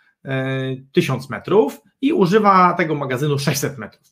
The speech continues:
Za te pozostałe czterysta płaci, no ale one są puste, czyli nie pracują. Druga firma, ta kupowana, wynajmuje trzystumetrowy magazyn. No więc w momencie, w którym te firmy się połączą, e, to ten, kto ten magazyn ma kupiony,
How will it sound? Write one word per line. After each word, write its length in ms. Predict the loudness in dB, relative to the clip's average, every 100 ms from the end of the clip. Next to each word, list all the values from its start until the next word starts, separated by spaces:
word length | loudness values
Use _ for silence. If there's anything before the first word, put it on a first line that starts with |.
| _
Za 200 | -6 -4
te 120 | -4
pozostałe 500 | -6 -6 -2 2 2
czterysta 440 | 2 0 0 -2 -2
płaci, 520 | 2 2 2 0 0
no 60 | 0
ale 100 | 0
one 140 | 0
są 180 | -2 -4
puste, 280 | -4 -4 -6
czyli 160 | -6 -6
nie 80 |
pracują. 320 | -6 -8 -14 -20 _ _ _ -4
Druga 340 | 2 4 4 2
firma, 580 | 0 0 2 2 -2 -8 -6
ta 80 |
kupowana, 840 | -6 -4 0 2 2 2 0 -2 -12 _ _ _
wynajmuje 840 | 0 4 6 6 6 4 4 -2 -12 -16
trzystumetrowy 800 | -4 -4 -2 -4 -4 -4 -6 -6
magazyn. 460 | -6 -8 -10 -14 _ _ _ _ _ _
No 60 | -2
więc 340 | 0 -2 -10 -12
w 20 | -4
momencie, 540 | -2 0 -2 -2 -2
w 60 | -2
którym 220 | -4 -4
te 80 | -6
firmy 240 | -4 -4
się 120 | -4
połączą, 840 | -2 0 0 0 -2 -2 -2 -4 -8 _ _ -8
e, 120 | -6
to 100 | -6
ten, 300 | -2 0 0
kto 180 | -2 -4
ten 140 | -2
magazyn 420 | -2 2 2 0 -2
ma 100 | -4
kupiony, 880 | -8 0 4 4 2 0 -2 -6